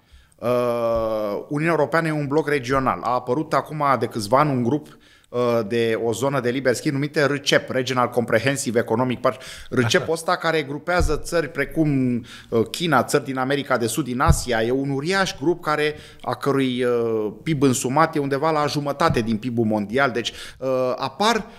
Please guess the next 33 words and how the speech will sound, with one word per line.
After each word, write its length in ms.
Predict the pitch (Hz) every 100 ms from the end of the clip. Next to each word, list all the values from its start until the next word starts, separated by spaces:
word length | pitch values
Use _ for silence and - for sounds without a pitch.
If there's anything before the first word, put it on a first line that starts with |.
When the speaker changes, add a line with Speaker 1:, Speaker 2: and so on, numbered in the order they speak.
| -
Speaker 1:
uh, 140 | 135 131
zone 280 | 135 208
de-astea 300 | 165 180 190
de 100 | 143
liber 260 | 135 156 147
schimb 420 | 120 - 135 160 - -
uriașe, 640 | 135 147 190 185 - 95 90
blocuri 320 | 160 185 143
economice. 640 | 127 123 139 202 202 226 226 - - -
Nu 160 | - 180
reziști 360 | 208 147 147 127
dacă 180 | 117
nu 80 | 123
faci 200 | 123 120
parte 240 | - 117 107
dintr-un 280 | 104 101
bloc 180 | 98 104
economic. 480 | 98 - 98 85 82
Și 220 | - 117
vedeți 320 | 110 131 208
că 120 | - 170
conflictul 520 | - 123 151 160 151
geoeconomic 640 | 117 147 131 127 170 202
se 120 | 202 156
mută 260 | 175 -
la 100 | 165
nivelul 300 | 151 143 170
acestor 360 | 156 165 - 147
blocuri, 360 | 131 147 - 76 - - -
care 180 | 135 139
au 120 | 165
și 180 | - 135
schimburi 560 | - 135 120 180 -